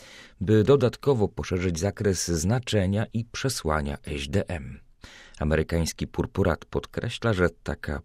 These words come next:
poszerzona formuła spotkania będzie miała szczególne znaczenie w kontekście Ameryki Środkowej jako odpowiedź Kościoła katolickiego na wyzwania stawiane przez prozelityzm sekt.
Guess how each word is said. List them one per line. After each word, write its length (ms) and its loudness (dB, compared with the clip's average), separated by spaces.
poszerzona 580 2
formuła 480 2
spotkania 640 0
będzie 280 6
miała 300 4
szczególne 580 4
znaczenie 500 2
w 80 -8
kontekście 680 -2
Ameryki 500 2
Środkowej 760 2
jako 320 0
odpowiedź 600 0
Kościoła 460 0
katolickiego 840 0
na 200 2
wyzwania 640 0
stawiane 600 0
przez 480 -4
prozelityzm 840 0
sekt. 600 -8